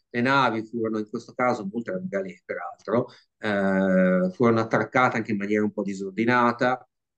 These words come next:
si credeva che gli estensi si fosse-, si sarebbero resi velocemente, ecco, mentre invece gli estensi, che erano dei grandi artiglieri, e ai primi del Cinquecento ormai i cannoni erano qualcosa di serio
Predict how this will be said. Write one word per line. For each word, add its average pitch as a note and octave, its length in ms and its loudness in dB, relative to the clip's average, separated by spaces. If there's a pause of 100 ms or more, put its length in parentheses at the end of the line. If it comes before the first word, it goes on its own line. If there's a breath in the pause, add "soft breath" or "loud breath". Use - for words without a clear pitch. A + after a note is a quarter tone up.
(360)
si - 300 -2
credeva C#3+ 520 4
che C3+ 160 2
gli B2 80 4
estensi C#3+ 580 2
si B2+ 140 -2
fosse-, A#2+ 320 -4
si - 160 -10
sarebbero A#2 420 4
resi A#2 280 2
velocemente, A2+ 800 -2 (120)
ecco, B2+ 440 -6 (280 loud breath)
mentre C#3 240 0
invece C#3+ 280 2
gli B2 80 2
estensi, A#2 540 -2
che A#2 80 -8
erano G2 160 -4
dei G2 140 -2
grandi G#2 360 0
artiglieri, G2+ 680 -4 (320)
e A#2+ 80 -4
ai G2+ 220 -2
primi A2+ 220 0
del A2 180 2
Cinquecento A2 640 -2
ormai G#2+ 460 -2
i C#3+ 100 -4
cannoni A2 640 -2
erano A2+ 320 -4
qualcosa G#2+ 460 -6
di F#2+ 220 -4
serio F#3+ 800 2